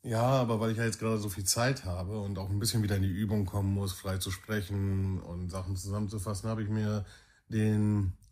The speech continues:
Rat, Schrägstrich Wunsch, Schrägstrich Aufforderung von einem sehr guten Freund von mir mal zu Herzen genommen und versuche jetzt mal mehrere Episoden zu machen. Sprich also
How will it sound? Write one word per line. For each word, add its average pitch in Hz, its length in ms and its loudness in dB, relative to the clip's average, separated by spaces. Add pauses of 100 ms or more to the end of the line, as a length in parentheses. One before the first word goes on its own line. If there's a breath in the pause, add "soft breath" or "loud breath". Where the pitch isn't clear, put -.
(540)
Rat, 113 720 -2 (160)
Schrägstrich 107 800 -2
Wunsch, 127 300 2
Schrägstrich 110 520 -2
Aufforderung 120 560 0
von 113 160 0
einem 98 400 0 (280 loud breath)
sehr 107 180 0
guten 110 180 -2
Freund 107 240 -2
von 131 140 2
mir 127 80 4
mal 123 200 2
zu 123 120 -2
Herzen 117 300 -2
genommen 131 340 0 (680 soft breath)
und 113 280 2
versuche 113 480 2
jetzt 117 280 4
mal 110 320 4
mehrere 110 520 0
Episoden 95 600 -2
zu 95 120 -6
machen. 107 640 -2
Sprich 98 320 -6
also 98 440 -2